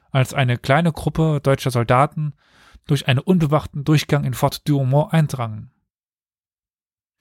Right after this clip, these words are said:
Die verblüffte Garnison von siebenundfünfzig Landsknechten aus der zweiten Reihe kapitulierten das Fort, ohne einen Schuss zu seiner Verteidigung abzugeben.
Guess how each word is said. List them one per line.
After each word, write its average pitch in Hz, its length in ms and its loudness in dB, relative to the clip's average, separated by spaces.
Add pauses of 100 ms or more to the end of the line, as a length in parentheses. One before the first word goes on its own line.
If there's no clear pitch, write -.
(340)
Die 123 180 0
verblüffte 151 480 0
Garnison 135 520 2
von 131 260 0
siebenundfünfzig 131 680 -2
Landsknechten 143 600 -2
aus 127 80 -6
der 120 80 -4
zweiten 123 300 -2
Reihe 147 360 0
kapitulierten 127 640 -2
das 147 160 0
Fort, 147 380 0 (500)
ohne 160 300 6
einen 139 180 2
Schuss 143 260 0
zu 139 100 -6
seiner 131 180 2
Verteidigung 139 460 -2
abzugeben. 131 580 -10